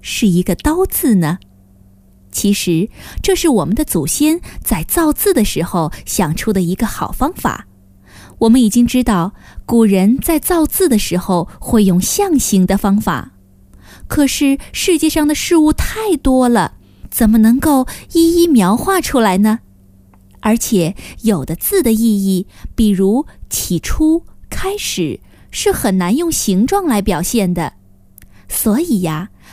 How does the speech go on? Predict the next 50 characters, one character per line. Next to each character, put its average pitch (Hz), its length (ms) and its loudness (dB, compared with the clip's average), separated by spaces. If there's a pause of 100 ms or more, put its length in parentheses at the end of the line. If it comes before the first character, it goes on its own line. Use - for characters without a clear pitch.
(120)
古 233 180 2
人 196 380 2
就 370 160 -2
想 165 300 -4
出 - 200 -2
了 285 80 2
一 233 120 0
个 320 120 -2
办 359 320 -6
法， 165 300 -6 (580)
就 403 140 2
是 - 140 -2
把 302 160 -2
两 202 320 0
个 180 100 -6
字 294 380 -2 (180)
合 - 260 -2
成 208 460 -2
一 170 220 -4
个 392 220 -2
字。 - 340 -6 (720)
原 285 200 2
先 427 220 -2
两 277 180 2
个 226 80 2
字 285 140 -4
的 254 140 0
意 269 180 2
思 214 420 0
合 - 240 -4
在 381 140 -6
一 370 220 2
起， - 420 -8 (180)
就 202 160 -2
产 - 280 -4
生 190 180 -4
了 175 60 -2
一 131 160 -8
个 170 320 -8
新 - 340 -4 (100)
的 - 120 -2
意 185 180 -4
思。 - 300 -6 (840)
这 453 220 2
种 214 240 2
造 226 220 0
字 196 160 -6
的 185 100 -2
方 220 240 0
法 160 360 -6